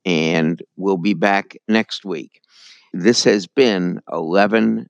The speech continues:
seventy-three B. The B's, always wonderful guests like Mark and Mary Kay Liston.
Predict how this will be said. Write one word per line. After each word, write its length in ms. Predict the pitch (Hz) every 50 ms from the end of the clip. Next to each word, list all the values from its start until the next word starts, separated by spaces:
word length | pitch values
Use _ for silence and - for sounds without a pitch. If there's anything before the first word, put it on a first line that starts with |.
| _
seventy-three 1200 | - - - - 110 98 85 95 92 85 90 90 87 - - - 101 98 92 87 85 85 - - - _ - 90
B. 540 | 78 107 113 113 95 82 76 71 76 82 - _ _ _ _ _ _ _ _ _ _ _
The 120 | 82 85
B's, 520 | 78 - 101 117 120 127 135 131 117 - - - _
always 400 | 90 90 85 85 87 87 - -
wonderful 500 | - - 95 107 107 113 104 - 98 85
guests 500 | 76 - 104 95 101 101 - - - - _ _ _ _ _ _ _ _ _ _
like 460 | 92 - 90 90 87 - - - - _ _ _ _ _ _
Mark 540 | - - 92 90 87 92 104 95 - _ - - _ -
and 180 | 92 85 85
Mary 240 | 87 90 90 90 90
Kay 280 | - - - 95 82 78
Liston. 560 | 80 110 110 - - - 127 123 120 117